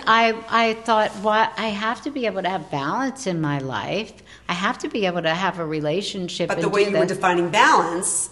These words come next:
Speaker 2: is interesting.
Speaker 1: Yeah. But that was also, I, I mean, if I would have shown me at the beginning, I knew that this, this would not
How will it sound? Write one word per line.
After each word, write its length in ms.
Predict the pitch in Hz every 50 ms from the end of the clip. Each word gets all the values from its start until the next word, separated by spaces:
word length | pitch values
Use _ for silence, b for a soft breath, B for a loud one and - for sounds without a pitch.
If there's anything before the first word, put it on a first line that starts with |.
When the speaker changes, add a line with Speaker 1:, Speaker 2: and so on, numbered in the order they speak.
| - 185
Speaker 2:
is 100 | 196 220
interesting. 480 | 269 285 277 226 - - - - -
Speaker 1:
Yeah. 200 | 170 156 143 156 B B B B B B
But 300 | - 247 233 208 - -
that 260 | 220 208 226 233 - 254
was 280 | 247 240 214 - 180 170 - - -
also, 920 | - 185 170 185 180 185 - - 180 156 147 147 143 143 143 143 147 147 b b b b b b b b _ _ _ _ _ _ -
I, 180 | 190 185 180 180
I 100 | 180 180
mean, 260 | 180 175 175 175 170 -
if 200 | - 185 - 202
I 160 | 185 190 202
would 180 | 202 214 208 185
have 120 | 170 175
shown 680 | - - - 185 170 165 160 156 160 170 156 - - 160 156
me 420 | 156 156 160 165 165 165 - - -
at 280 | 156 156 151 151 -
the 80 | - 151
beginning, 680 | 156 160 147 147 156 147 143 147 156 175 196 208 190
I 140 | 160 156 156
knew 560 | 151 151 151 156 151 143 131 135 143 156 170 - - - - -
that 420 | 170 156 151 147 - - - -
this, 380 | - 175 165 156 - - - -
this 360 | - - 185 170 170 - -
would 280 | 170 165 156 147 156 151
not 360 | 147 147 143 143 139 -